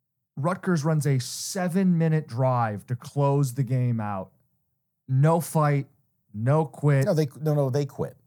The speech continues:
Speaker 1: Or sorry, yeah, no fight, all quit. Game over.
Speaker 2: Monangai was running that football, and M S U's defenders wanted no part of it.
Speaker 1: Yep.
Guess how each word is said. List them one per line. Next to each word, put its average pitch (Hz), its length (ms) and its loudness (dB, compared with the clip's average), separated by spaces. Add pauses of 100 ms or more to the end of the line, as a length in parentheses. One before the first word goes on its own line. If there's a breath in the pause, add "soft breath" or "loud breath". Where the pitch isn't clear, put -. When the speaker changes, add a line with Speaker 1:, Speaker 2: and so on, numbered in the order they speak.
(560)
Speaker 1:
Or 151 60 0
sorry, 127 260 -4
yeah, 104 200 -4
no 160 200 2
fight, 151 200 0
all 131 140 2
quit. 98 340 -8 (120)
Game 196 200 0
over. 151 140 6
Speaker 2:
Monangai 180 480 2
was 147 200 -4
running 151 260 -2
that 143 200 -2
football, 95 600 -8 (480)
and 123 140 4
M 139 120 4
S 147 200 0
U's 135 160 -2
defenders 117 540 -2
wanted 87 340 -6
no 87 300 -4
part 69 260 -14
of - 80 -20
it. - 100 -20
Speaker 1:
Yep. 156 200 -2